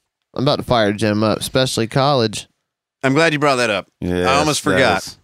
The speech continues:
Speaker 2: I almost forgot.
Speaker 1: How could
Speaker 2: Well,
Speaker 1: you
Speaker 2: well,
Speaker 1: forget?
Speaker 2: we ended, we ended the episode a week or two ago on a happy note,
Speaker 3: Last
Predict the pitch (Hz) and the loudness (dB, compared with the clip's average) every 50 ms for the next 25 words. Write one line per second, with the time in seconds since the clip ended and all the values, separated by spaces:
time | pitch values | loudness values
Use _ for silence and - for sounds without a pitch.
0 | _ - 110 117 123 127 117 - - 123 110 113 104 98 95 98 - _ _ _ | _ -6 -4 -4 -2 -2 -4 -4 -4 -2 0 2 2 2 0 -2 -4 _ _ _
1 | _ _ _ _ _ _ _ _ _ _ _ _ _ _ _ _ _ _ _ _ | _ _ _ _ _ _ _ _ _ _ _ _ _ _ _ _ _ _ _ _
2 | - - 156 175 160 139 127 - 120 - - - 202 190 170 - - - - 269 | -2 0 0 2 2 2 2 2 4 4 4 4 4 2 2 2 4 4 4 4
3 | 302 294 277 233 208 160 - 160 165 208 247 277 285 226 185 185 180 180 156 151 | 2 2 2 0 0 -2 -4 -2 0 0 0 0 0 0 2 2 2 0 -2 -2
4 | - 185 180 160 143 147 143 143 170 190 - 160 - - 156 147 139 127 113 139 | -2 -2 0 0 0 0 2 2 0 0 -2 -2 -2 0 0 0 0 2 2 2
5 | 143 147 151 143 143 139 139 156 180 233 269 285 277 285 262 254 233 202 170 - | 2 2 2 2 2 2 2 2 2 2 0 0 0 0 2 2 2 2 2 2
6 | - | 2